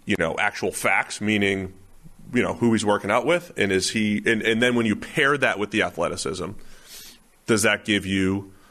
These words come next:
a little bit more confidence that this guy is gonna continue to progress?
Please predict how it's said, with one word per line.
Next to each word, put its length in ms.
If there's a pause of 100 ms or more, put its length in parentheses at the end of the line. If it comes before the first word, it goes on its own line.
(260)
a 80
little 180
bit 100
more 140
confidence 540
that 120
this 140
guy 280
is 160
gonna 200
continue 720
to 120
progress? 520